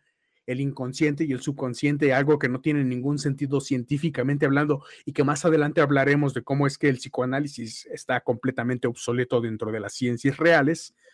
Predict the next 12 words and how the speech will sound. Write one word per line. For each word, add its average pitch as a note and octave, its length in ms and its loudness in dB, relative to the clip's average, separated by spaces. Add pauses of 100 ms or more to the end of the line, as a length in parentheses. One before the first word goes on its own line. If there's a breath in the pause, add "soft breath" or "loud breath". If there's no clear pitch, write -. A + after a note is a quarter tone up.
(240 soft breath)
pero G#3 160 4
él A3+ 100 6
dice A3+ 240 0
que E3+ 380 2
si - 180 -8
de D3 80 0
alguna F3 240 0
forma F#3 300 -2
crees F3+ 300 0
en F3+ 100 2
estos F3 260 -4
milagros, E3+ 560 -2